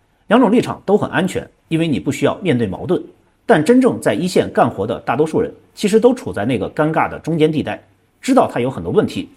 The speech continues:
知道它有很多风险，但每天打开电脑还是会用它，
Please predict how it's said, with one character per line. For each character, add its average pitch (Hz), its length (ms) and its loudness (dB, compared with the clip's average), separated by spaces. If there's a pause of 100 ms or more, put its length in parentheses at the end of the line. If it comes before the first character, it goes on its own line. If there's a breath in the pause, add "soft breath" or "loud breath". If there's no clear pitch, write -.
知 160 140 -2
道 123 140 2
它 123 100 -2
有 127 80 2
很 - 120 -6
多 104 120 -4
风 220 200 2
险， - 200 -4 (260)
但 233 120 2
每 117 120 0
天 170 160 -4
打 - 140 -4
开 160 100 0
电 185 100 0
脑 85 220 -4
还 - 180 -4
是 190 120 0
会 127 160 0
用 120 100 0
它， 92 180 -10